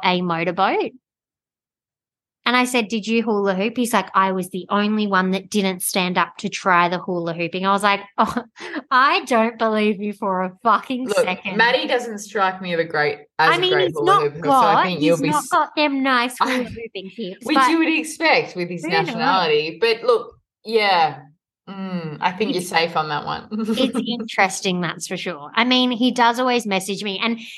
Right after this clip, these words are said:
Speaker 1: this is the other part of me that I can't believe things. Like, I just always am suspicious
Speaker 2: Mm.
Speaker 1: 'cause I have that mentality of guys just always wanna fuck. Like, they just
Speaker 2: Mm.
Speaker 1: always want to ride whatever's in front of them. If there's a girl naked, they'll look. If they,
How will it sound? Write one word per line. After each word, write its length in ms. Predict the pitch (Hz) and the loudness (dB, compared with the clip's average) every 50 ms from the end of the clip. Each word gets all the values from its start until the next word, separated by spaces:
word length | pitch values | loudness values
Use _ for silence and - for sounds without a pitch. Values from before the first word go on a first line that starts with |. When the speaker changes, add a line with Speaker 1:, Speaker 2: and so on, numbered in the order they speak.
| - - | -8 -4
Speaker 1:
this 160 | 320 330 330 - | -4 -2 0 0
is 180 | 392 381 381 - | -2 -2 0 0
the 160 | 453 508 480 302 | 2 4 4 4
other 220 | 233 196 220 214 | 4 4 2 2
part 300 | 220 - 208 196 196 190 | 2 4 4 4 4 4
of 120 | 202 185 | 2 0
me 200 | 196 190 185 180 | 0 0 -2 -2
that 120 | 175 196 196 - | -2 -4 -2 0
I 160 | 190 190 185 202 | 0 2 0 0
can't 360 | - - 208 190 185 185 - | -2 -2 -2 -2 -2 -4 -4
believe 400 | 202 185 175 165 160 160 160 - | -6 -4 -4 -4 -6 -6 -8 -6
things. 480 | - 170 147 165 180 180 - - - _ _ | -8 -8 -6 -8 -12 -12 -12 -16 -18 _ _
Like, 140 | - 214 220 220 | -4 -4 -2 2
I 160 | 233 214 220 208 | 2 2 4 4
just 300 | 240 247 240 240 - - - - 226 - | 2 2 0 0 -4 -10 -10 -10 -4 0
always 400 | 240 214 220 220 220 220 220 226 | 2 2 4 4 4 4 2 0
am 160 | 226 214 208 | 0 -2 -2
suspicious 1000 | 185 - - 208 190 - - - 165 160 - 226 240 392 466 - - - - - - | -4 -4 -6 -6 -6 -6 -6 -8 -8 -6 -4 -4 -4 -6 -8 -10 -16 -16 -16 -12 -10
Speaker 2:
Mm. 480 | 180 185 185 170 160 151 156 190 247 302 | -8 -6 -4 -4 -4 -4 -6 -8 -6 -2
Speaker 1:
'cause 160 | 330 349 247 311 - - | 0 2 2 2 2 4
I 160 | 240 254 277 | 2 2 4
have 240 | 269 285 262 - 254 | 2 2 2 2 2
that 180 | 240 226 226 | 0 2 2
mentality 500 | 208 208 220 214 214 208 214 208 196 190 180 | 2 0 2 2 0 0 0 0 0 0 0
of 180 | 165 156 _ - | -2 -2 _ 2
guys 380 | 185 170 165 170 175 175 165 - | 4 4 6 4 4 2 0 -2
just 200 | 190 175 170 - | -4 -4 -4 -2
always 420 | - 202 180 175 175 170 175 165 165 | -2 -2 0 2 0 0 0 0 -2
wanna 180 | 170 165 165 160 | -4 -4 -4 -4
fuck. 340 | - - 220 214 196 - - - - | -4 0 0 0 0 -2 -8 -10 -4
Like, 220 | 226 196 185 180 - | -2 -2 -2 0 0
they 280 | 202 180 180 180 185 180 175 | 0 2 2 2 0 -2 0
just 300 | - 190 180 180 165 151 | 0 2 2 2 0 -2
Speaker 2:
Mm. 40 | 151 - | -2 0
Speaker 1:
always 420 | 196 202 196 190 190 190 180 180 | 2 4 4 4 4 2 0 -2
want 260 | 180 175 175 170 180 - - | -4 -4 -4 -4 -6 -8 -10
to 420 | - - 190 185 180 175 170 175 - - | -6 -4 -2 -2 0 -2 -2 -4 -6 -6
ride 420 | 170 175 175 175 170 175 175 175 | -2 2 4 4 4 4 0 -2
whatever's 400 | 175 175 175 170 165 165 170 165 | -2 -2 0 -2 -2 -4 -4 -6
in 140 | 170 165 160 | -6 -8 -8
front 200 | 160 - 160 156 | -8 -8 -8 -8
of 100 | 160 - - | -10 -12 -12
them. 180 | 175 165 - - - | -14 -14 -12 -8 -6
If 140 | 214 170 | -4 0
there's 200 | 190 196 190 180 | 2 2 2 2
a 40 | 185 170 | 0 0
girl 220 | 208 214 214 208 | 2 2 4 4
naked, 360 | 202 185 180 185 - 185 - | 2 0 0 0 -4 -4 0
they'll 260 | - 175 175 170 170 | 2 2 2 2 0
look. 220 | 165 170 165 - - | -2 -6 -8 -8 -10
If 140 | 190 180 170 | -12 -6 0
they, 340 | - 185 180 180 180 185 180 | 2 2 2 2 0 -2 -6